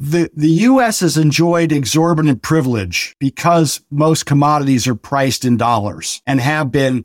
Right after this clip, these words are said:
since we were the world's reserve currency following Bretton Woods in nineteen forty-five. So we have commodity price fluctuations, but we don't have currency price fluctuations like other countries do,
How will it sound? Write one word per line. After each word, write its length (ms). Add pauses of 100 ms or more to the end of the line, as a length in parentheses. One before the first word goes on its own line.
since 500
we 160
were 380
the 460
world's 480
reserve 380
currency 680
following 320
Bretton 380
Woods 260
in 60
nineteen 400
forty-five. 840 (580)
So 200
we 220
have 340
commodity 560
price 400
fluctuations, 840 (180)
but 160
we 100
don't 300
have 300
currency 560
price 400
fluctuations 960 (320)
like 300 (120)
other 320
countries 840
do, 480